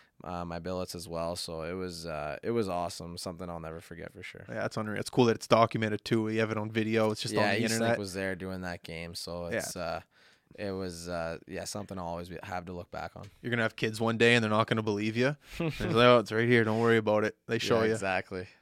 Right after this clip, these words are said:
Speaker 2: That's how to
Speaker 1: That's
Speaker 2: do
Speaker 1: my
Speaker 2: it.
Speaker 1: proof.
Speaker 2: What were those jerseys? So, first of all, let me just start by saying those Ottawa Senators jerseys were unreal.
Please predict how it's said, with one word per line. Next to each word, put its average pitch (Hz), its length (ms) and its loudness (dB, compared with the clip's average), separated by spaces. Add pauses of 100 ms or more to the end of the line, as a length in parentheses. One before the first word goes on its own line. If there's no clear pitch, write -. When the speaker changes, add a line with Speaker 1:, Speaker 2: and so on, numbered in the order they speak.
Speaker 2:
That's 120 100 -8
how 123 80 0
to 113 80 2
Speaker 1:
That's 110 60 -10
Speaker 2:
do 117 100 0
Speaker 1:
my 117 80 4
Speaker 2:
it. 107 40 -4
Speaker 1:
proof. 95 440 -6
Speaker 2:
What 170 160 8
were 254 80 8
those 262 280 6 (260)
jerseys? 147 560 6
So, 120 340 -4
first 226 320 8
of 143 80 4
all, 120 320 6 (460)
let 170 80 0
me 208 80 4
just 165 180 8
start 139 320 8
by 127 140 4
saying 117 320 2
those 117 180 2
Ottawa 151 340 10
Senators 127 560 2
jerseys 113 380 -4
were 107 160 -2
unreal. 110 500 -2